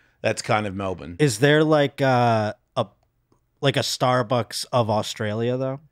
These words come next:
Speaker 1: No,
Speaker 2: Where it's, like,
Speaker 1: no.
Speaker 2: all over Australia,
Speaker 1: No.
Speaker 2: like, every corner?
Speaker 1: I mean, I could be wrong now 'cause I haven't lived there for thirty years, but
Speaker 2: Mm.
Speaker 1: there was just, it's mom and pops.
Speaker 2: Interesting.
Speaker 1: And you get, and they name all the coffees different too,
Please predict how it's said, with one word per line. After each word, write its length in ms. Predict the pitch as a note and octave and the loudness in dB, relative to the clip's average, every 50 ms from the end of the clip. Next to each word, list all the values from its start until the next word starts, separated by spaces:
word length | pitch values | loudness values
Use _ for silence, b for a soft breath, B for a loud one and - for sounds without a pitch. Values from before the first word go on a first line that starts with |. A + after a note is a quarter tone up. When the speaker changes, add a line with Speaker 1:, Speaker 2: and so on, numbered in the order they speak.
| _ - | _ -4
Speaker 1:
No, 160 | A#2+ C3 C3 B2+ | 2 4 6 6
Speaker 2:
Where 80 | C3+ C3 | 6 6
it's, 100 | - D3+ | 6 4
like, 200 | C3 A2+ - - | 2 2 2 2
Speaker 1:
no. 100 | C3 C3 | 4 6
Speaker 2:
all 220 | B2+ C3 C3+ B2+ | 6 6 6 6
over 240 | B2+ B2+ A#2 A#2+ A#2 | 4 4 4 2 2
Australia, 420 | A2 G#2+ - - A#2 A2+ A2+ A#2 A#2 | 2 2 0 -2 -2 0 2 2 4
Speaker 1:
No. 140 | A2+ G2 | 4 2
Speaker 2:
like, 140 | G2+ G2 G2 | 2 0 -4
every 180 | A2 G#2 A2 G2+ | -6 -6 -6 -6
corner? 280 | - - A2 A2 A2+ A#2 | -6 -6 -8 -6 -2 0
Speaker 1:
I 80 | - | 2
mean, 120 | D3+ E3 D#3 | 4 4 4
I 60 | D#3 | 4
could 160 | - - F#3 | 4 4 2
be 100 | F3+ F#3 | 4 4
wrong 240 | D#3+ D#3 C#3+ C#3 C3+ | 4 4 4 2 2
now 160 | C#3 C#3 C3+ A#2+ | 2 2 0 0
'cause 120 | A2 C3+ | 0 -2
I 60 | B2 A#2+ | -2 0
haven't 320 | B2 A#2 A2+ G#2 G#2+ - _ _ _ _ | 0 0 -2 -4 -8 -10 _ _ _ _
lived 220 | - B2 C3 B2 A#2 | -4 -2 -2 0 0
there 140 | A2+ G#2+ G2 | 0 -2 -2
for 140 | - G#2 | -4 -8
thirty 320 | G2+ - - A2+ A2 G#2+ G#2 | -6 -2 0 0 0 0 -2
years, 300 | G#2+ A#2 B2 G#2 G2 - | -2 -2 -2 -2 -2 -4
but 180 | - F#2+ F2+ | -6 -4 -4
Speaker 2:
Mm. 260 | B2 A#2 G#2+ G2+ G2+ A#2 _ _ - | -2 -2 -4 -4 -6 -10 _ _ -6
Speaker 1:
there 140 | A#2+ A2+ A2 | -2 -2 -2
was 240 | G#2+ G#2+ G#2 G2 - | -2 -2 -4 -6 -8
just, 280 | - A#2 A2+ - - - | -8 -8 -8 -8 -10 -12
it's 240 | A#2+ G#2 - - - | -12 -12 -12 -10 -8
mom 240 | A2+ A2+ G#2+ G#2 | -6 -4 -4 -4
and 100 | G2+ F#2+ | -6 -8
pops. 520 | F#2+ - G2+ F#2 - - - - - - _ _ _ _ - | -6 -4 -4 -4 -4 -6 -12 -16 -16 -16 _ _ _ _ -6
Speaker 2:
Interesting. 460 | B2+ A#2 A2+ - - - - - _ - | -6 -6 -6 -8 -14 -16 -18 -18 _ -12
Speaker 1:
And 100 | G2+ G#2 | -10 -8
you 80 | G#2 G2+ | -6 -4
get, 140 | A2 A2+ - | -4 -2 -2
and 160 | B2 B2 B2+ | 0 0 0
they 80 | B2 B2+ | 0 0
name 300 | C3 D3 D3+ D#3 D#3 D3+ | 2 2 2 2 4 2
all 80 | D3+ | 2
the 100 | C#3+ C#3 | 0 0
coffees 400 | - - D#3 D#3 - C#3+ B2 G#2+ | 2 2 2 2 2 -2 -4 -4
different 340 | F#2+ G#2 F#2+ - F2 D2+ - | -4 -6 -8 -8 -10 -14 -10
too, 300 | - A#2+ A2+ F#2 C2 - | -6 -4 -4 -4 -6 -10